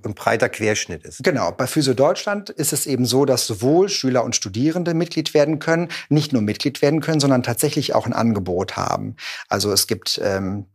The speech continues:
Speaker 2: den Bundesschüler- und Studierendenrat, wo die quasi gemeinsame Veranstaltungen haben. Die haben Arbeitsgruppen, die sie sich selbst auferlegen können. Und für mich das Wichtigste ist, dass die als Gremium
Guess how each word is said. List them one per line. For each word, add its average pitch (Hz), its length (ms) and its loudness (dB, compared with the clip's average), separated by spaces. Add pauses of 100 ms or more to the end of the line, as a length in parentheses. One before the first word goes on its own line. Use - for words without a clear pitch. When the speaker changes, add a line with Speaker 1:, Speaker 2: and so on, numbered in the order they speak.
Speaker 2:
den 95 280 -4
Bundesschüler- 123 520 2
und 107 120 -4
Studierendenrat, 139 1000 2
wo 117 60 -4
die 107 140 -2
quasi 107 380 0
gemeinsame 101 680 0
Veranstaltungen 123 760 -2
haben. 131 300 2
Die 101 100 -6
haben 92 180 -4
Arbeitsgruppen, 143 760 0
die 120 120 2
sie 110 100 0
sich 98 160 -4
selbst 131 320 0
auferlegen 131 640 2
können. 135 340 0
Und 120 220 -2 (460)
für 127 120 2
mich 151 180 4
das 139 180 -2
Wichtigste 170 460 0
ist, - 220 -2
dass - 120 -2
die - 140 -4
als - 220 -2
Gremium 139 760 2